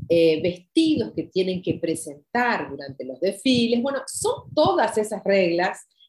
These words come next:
que cuando la federación le dice a alguien, "Usted fue aceptado a pertenecer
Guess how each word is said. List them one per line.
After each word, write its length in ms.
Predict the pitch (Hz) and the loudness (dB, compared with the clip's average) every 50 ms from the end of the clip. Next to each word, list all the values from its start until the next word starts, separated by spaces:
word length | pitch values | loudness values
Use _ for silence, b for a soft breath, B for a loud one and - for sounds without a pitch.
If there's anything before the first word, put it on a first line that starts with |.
| b _ - | b _ -2
que 260 | 185 170 170 175 175 | 0 0 0 -2 -6
cuando 500 | - - 311 392 494 539 554 403 269 202 | -2 2 2 2 2 2 0 0 0 2
la 220 | 175 180 226 254 - | 2 2 0 0 -2
federación 960 | - 214 185 175 175 165 165 160 160 - - - 165 156 139 127 123 - _ _ - | -2 -2 0 0 2 2 0 -2 -2 -4 -6 -6 -4 -6 -6 -8 -12 -16 _ _ -6
le 180 | - 151 151 151 | -4 -2 -2 0
dice 340 | 190 247 269 - - 202 | 0 -2 -2 -2 0 0
a 120 | 180 170 175 | 0 2 2
alguien, 320 | 160 156 - 151 - - | 0 0 0 -2 -2 -4
"Usted 340 | - - _ - 294 311 - - - | -6 -6 _ -2 -2 -2 -4 -6 -4
fue 380 | - 208 220 247 - - - _ _ _ _ _ _ _ _ _ _ _ _ _ _ _ _ _ _ _ _ _ - - - _ - | 0 0 2 0 0 -4 -10 _ _ _ _ _ _ _ _ _ _ _ _ _ _ _ _ _ _ _ _ _ -20 -20 -18 _ -6
aceptado 840 | 294 330 - - 294 - - - - 180 147 135 127 123 123 120 - - | -6 -4 -2 -2 -2 -4 -4 -2 0 0 2 2 0 -2 -6 -8 -8 -8
a 160 | 151 147 - | -8 -4 -4
pertenecer 880 | 156 139 - - 151 147 147 135 - - 208 202 190 170 135 - - | -4 -4 -4 -4 -6 -6 -6 -6 -2 2 4 4 4 4 2 -2 -6